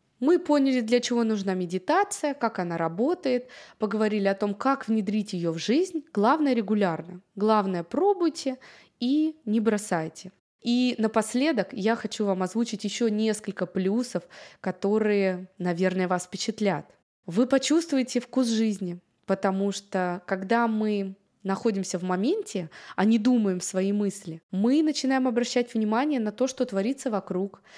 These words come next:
и начинаем получать настоящее удовольствие от действительности. Вы станете счастливее, потому что вы будете замечать красоту этого мира и все то хорошее, что происходит вокруг. Вы даже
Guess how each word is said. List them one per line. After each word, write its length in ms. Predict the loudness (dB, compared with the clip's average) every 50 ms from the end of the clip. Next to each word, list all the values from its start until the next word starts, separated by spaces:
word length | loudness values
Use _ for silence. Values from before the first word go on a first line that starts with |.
| -20 -8 -4
и 80 | -2 0
начинаем 480 | 0 0 0 -2 0 0 0 0 0
получать 520 | -2 -2 -2 -2 -4 -2 0 0 0 0 -2
настоящее 720 | -6 -6 -2 -4 -2 2 2 2 2 2 0 -4 -6 -4
удовольствие 600 | -4 -4 -2 0 0 -2 -2 -4 -8 -8 -8 -6
от 180 | -4 -4 -4 -2
действительности. 760 | -4 -6 -4 -6 -8 -8 -8 -8 -10 -10 -10 -12 _ -20 _ _ _ _ _ -2
Вы 100 | -2 -2
станете 460 | 2 4 4 4 4 2 2 2 0
счастливее, 800 | 0 2 -2 -4 0 2 4 4 4 4 2 0 -2 -4 -6 -12 _
потому 320 | -6 -2 0 0 0 0 -2
что 180 | -2 -2 -6
вы 60 | -6 -2
будете 340 | 0 -2 -2 -2 -2 -6
замечать 600 | -4 -2 -2 -2 -4 -2 0 0 0 0 0 -6
красоту 560 | -10 -8 -8 -8 -6 -8 -8 -4 -2 0 2 2
этого 300 | 0 0 -2 -6 -4 -2
мира 480 | -2 -2 -2 -2 -2 -4 -6 -10 -14 -16 _ -6
и 260 | -4 -2 0 0 -2 -2 -4
все 200 | -2 0 0 2
то 120 | 2 -2
хорошее, 480 | 0 0 0 2 2 0 0 0 -4 -8
что 160 | -8 -8 -10
происходит 640 | -8 -4 -6 -4 -6 -4 -4 -4 -2 -2 -6 -6
вокруг. 440 | -6 -8 -6 -6 -10 -10 -10 _ -20 _ _ _ _ -10
Вы 200 | -4 -2 -2 0
даже 800 | 2 2 4 4 4 4 2 2 2 2 2 2 0 -4 -8